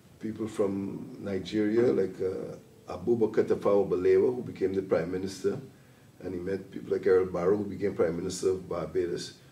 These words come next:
So these were young people in the nineteen forties, still in their twenties. Some of them had actually served in the British Army or British, uh,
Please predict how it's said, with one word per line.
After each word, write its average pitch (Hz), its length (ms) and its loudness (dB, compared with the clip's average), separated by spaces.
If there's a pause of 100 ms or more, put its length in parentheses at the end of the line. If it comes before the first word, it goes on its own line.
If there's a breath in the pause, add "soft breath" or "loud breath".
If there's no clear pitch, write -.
(240 soft breath)
So 190 360 12
these 226 240 2
were 180 120 10
young 180 380 6
people 123 720 4
in 208 240 8
the - 80 8
nineteen 101 420 0
forties, 90 720 -4
still - 200 4
in 123 100 8
their 110 140 4
twenties. 101 840 -2 (420 soft breath)
Some 180 240 6
of 151 120 6
them 117 200 10
had 117 180 6
actually 117 340 -2
served 110 480 8
in 104 180 -4
the - 60 -10
British 98 380 -6
Army 90 280 0
or 92 80 2
British, 95 320 -6
uh, 90 320 -4